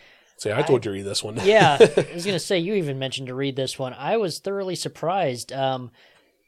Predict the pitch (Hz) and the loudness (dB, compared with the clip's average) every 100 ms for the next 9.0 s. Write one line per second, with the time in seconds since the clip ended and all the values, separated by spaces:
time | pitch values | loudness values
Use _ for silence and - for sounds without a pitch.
0 | _ _ _ _ _ - 143 170 208 202 | _ _ _ _ _ -16 -12 -8 -6 -4
1 | 202 202 190 - - 175 143 135 147 156 | -2 0 0 -2 2 4 4 2 0 -6
2 | - 151 135 127 123 113 _ - 151 147 | -8 -4 -2 -2 -4 -8 _ -2 2 2
3 | 139 156 139 196 202 160 147 135 123 113 | 2 2 2 0 0 -2 -2 -2 -2 -4
4 | 135 151 151 151 143 - 156 147 147 _ | -4 -2 0 0 -2 -2 -4 -4 -6 _
5 | _ 151 123 139 127 - 160 160 165 147 | _ -16 -4 -4 -4 -4 -4 -2 -6 -4
6 | - - 139 - 185 180 165 185 180 190 | -6 -4 -2 -4 -8 -8 -6 -6 -6 -8
7 | 208 - - _ _ _ _ _ _ _ | -8 -14 -16 _ _ _ _ _ _ _
8 | _ - 151 147 143 135 120 - - | _ 0 0 2 2 0 -4 -16 -18